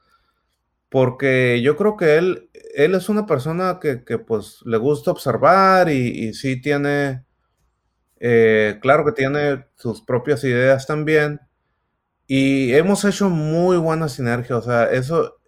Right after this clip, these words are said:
eso dicen que, que el, que cuando tú encuentras un socio es como, como casarte, ¿no? Porque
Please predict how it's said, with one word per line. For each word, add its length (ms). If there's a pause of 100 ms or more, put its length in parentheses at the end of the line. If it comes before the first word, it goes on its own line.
(220)
eso 400
dicen 400
que, 480
que 160
el, 380
que 200
cuando 320
tú 340
encuentras 460
un 120
socio 400
es 80
como, 500
como 240
casarte, 520
¿no? 180
Porque 440